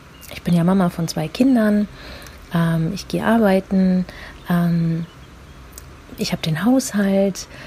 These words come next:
Also da ist irgendwie, das ist alles so zack, zack, zack. Das läuft alles in so einem bestimmten Muster durch. Und ich habe, ähm, oft das Gefühl, ich stecke meistens in so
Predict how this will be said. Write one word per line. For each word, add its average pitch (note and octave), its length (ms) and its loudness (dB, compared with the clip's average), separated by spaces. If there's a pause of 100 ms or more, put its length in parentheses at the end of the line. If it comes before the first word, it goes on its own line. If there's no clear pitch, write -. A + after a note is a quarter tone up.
(180)
Also G3 160 2
da G#3 100 4
ist - 240 0
irgendwie, A3+ 500 2 (720)
das - 140 -4
ist - 160 -4
alles A3 260 0
so G#3 260 -2 (180)
zack, - 240 -10
zack, G#3+ 240 -2
zack. - 260 -4 (180)
Das F#3+ 140 -6
läuft A3 280 2
alles G#3 240 0
in G#3 80 2
so G3+ 80 0
einem G3 140 2
bestimmten F#3 720 0 (140)
Muster F#3+ 420 2
durch. A#3+ 560 2 (240)
Und G3+ 120 0
ich F#3+ 140 -4
habe, G#3+ 100 -6 (220)
ähm, F3+ 460 0 (240)
oft - 240 -2
das - 140 -12
Gefühl, A3 460 0 (580)
ich - 120 -2
stecke G3 500 0 (120)
meistens F#3+ 520 0
in F3+ 200 2
so E3 220 0